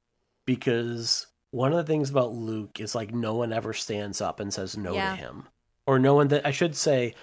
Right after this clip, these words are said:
Speaker 1: no one that is in a position to say no to him ever does.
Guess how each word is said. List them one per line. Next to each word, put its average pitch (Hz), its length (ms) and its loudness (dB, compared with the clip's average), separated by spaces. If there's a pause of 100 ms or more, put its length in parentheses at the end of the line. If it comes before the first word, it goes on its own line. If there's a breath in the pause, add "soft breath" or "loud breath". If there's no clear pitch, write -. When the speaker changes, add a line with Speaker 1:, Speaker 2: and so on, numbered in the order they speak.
(180 loud breath)
Speaker 1:
no 135 260 8
one 151 180 8
that 131 140 4
is 117 140 0
in 117 100 -2
a 104 60 -2
position 104 680 -2
to 156 440 -6
say 151 260 -4
no 143 220 -2
to - 100 -6
him 143 280 -4
ever 107 240 -4
does. 78 460 -8